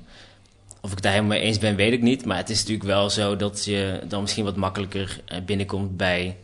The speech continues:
eh, bij de grote vervuilers en dat je misschien de-, dezelfde taal spreekt, dat je minder, eh, argwanend, eh, wordt bekeken. Ehm, ik, eh, ik, maar ik denk eerlijk gezegd dat het, eh,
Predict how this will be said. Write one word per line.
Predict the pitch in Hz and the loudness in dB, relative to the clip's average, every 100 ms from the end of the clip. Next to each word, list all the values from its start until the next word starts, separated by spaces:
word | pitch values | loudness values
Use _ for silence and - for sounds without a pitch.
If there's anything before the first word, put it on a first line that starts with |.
| - - - - | -20 -20 -20 -18
eh, | 50 69 | -14 -10
bij | 85 87 | -4 -4
de | 87 | -2
grote | 98 98 98 | -2 0 -2
vervuilers | 101 95 95 98 95 95 | -2 4 4 4 2 -4
en | 90 | -4
dat | 98 95 | -4 -4
je | 101 | -4
misschien | 98 - 104 101 | -4 -2 0 0
de-, | 101 87 82 | 0 0 -2
dezelfde | 87 104 101 92 | -4 -2 -2 0
taal | 98 95 | 0 2
spreekt, | 95 - 90 92 - - - - - | 0 -4 -2 -2 -6 -18 -20 -20 -16
dat | - | -8
je | 98 | -4
minder, | 95 98 95 95 95 | 0 0 0 0 -2
eh, | 85 | -4
argwanend, | 98 98 98 98 95 92 | -4 2 4 4 0 -2
eh, | 98 92 | -2 -2
wordt | 95 95 | -2 -4
bekeken. | 98 101 101 101 107 170 - - - - - - _ - | -4 0 0 0 -4 -6 -12 -20 -20 -20 -20 -20 _ -8
Ehm, | 98 104 101 95 95 95 - - - - _ - - - | -2 0 0 0 -2 -6 -18 -20 -20 -20 _ -20 -20 -20
ik, | - 98 101 | -10 -10 -6
eh, | 92 87 82 80 85 - - - - | -4 -2 -4 -6 -10 -18 -20 -20 -16
ik, | 85 - - | -14 -14 -14
maar | 87 85 | -8 -6
ik | 87 | -4
denk | 90 87 | -4 -4
eerlijk | 90 98 92 | -4 -4 -4
gezegd | 92 87 85 - | -2 -2 -2 -6
dat | 90 85 | -6 -4
het, | 90 | -8
eh, | - | -6